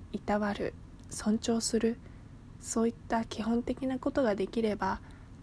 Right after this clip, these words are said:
もっと世界は幸せに暮らしやすくなるんじゃないかなって思いました。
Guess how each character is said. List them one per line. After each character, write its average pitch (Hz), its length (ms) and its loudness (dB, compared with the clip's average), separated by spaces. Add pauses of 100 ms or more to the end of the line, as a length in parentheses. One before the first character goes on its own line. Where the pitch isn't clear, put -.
(300)
も 208 100 0
っ - 40 0
と - 120 -8
世 - 160 -2
界 202 240 -2
は 190 300 -4 (340)
幸 196 420 -4
せ 196 180 -6
に 196 320 -4 (240)
暮 - 160 0
ら 202 60 0
し - 140 -2
や 226 100 4
す - 100 -4
く 226 80 0
な 208 120 4
る 202 80 0
ん 190 40 -2
じ - 100 -4
ゃ - 20 -4
な 190 140 -2
い 196 40 -4
か 202 120 -4
な 190 120 0
っ 208 40 -6
て - 200 -8
思 185 200 -2
い 185 60 2
ま 190 140 0
し - 100 -6
た。 - 160 -2